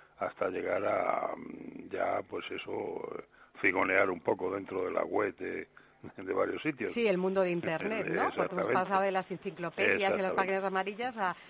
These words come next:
Speaker 2: a encontrar toda la información
Speaker 1: Exactamente.
Speaker 2: navegando en, en
Speaker 1: Eso,
Speaker 2: Internet.
Speaker 1: exactamente, muy importante entre muchos, entre nosotros, entre los mayores,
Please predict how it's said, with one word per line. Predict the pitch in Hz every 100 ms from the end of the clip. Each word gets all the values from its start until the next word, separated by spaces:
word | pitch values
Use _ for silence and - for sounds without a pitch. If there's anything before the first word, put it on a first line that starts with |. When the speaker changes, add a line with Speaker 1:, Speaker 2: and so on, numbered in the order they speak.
| -
Speaker 2:
a | 180
encontrar | 175 170 151 196 170
toda | 196 175
la | 160
información | 160 180 110 101 - 185 175 202
Speaker 1:
Exactamente. | 247 - -
Speaker 2:
navegando | 185 170 165 170 180
en, | 185 175 160 156
en | 165 156
Speaker 1:
Eso, | 151
Speaker 2:
Internet. | - - - 175
Speaker 1:
exactamente, | 208 - 98 113 - 107 113
muy | 101 104
importante | 101 110 104 120 113 98 123 - - - -
entre | - - 98
muchos, | 113 113 - 120 120
entre | 101
nosotros, | 92 - 113 - 104
entre | 101 98
los | 95
mayores, | 98 113 110 113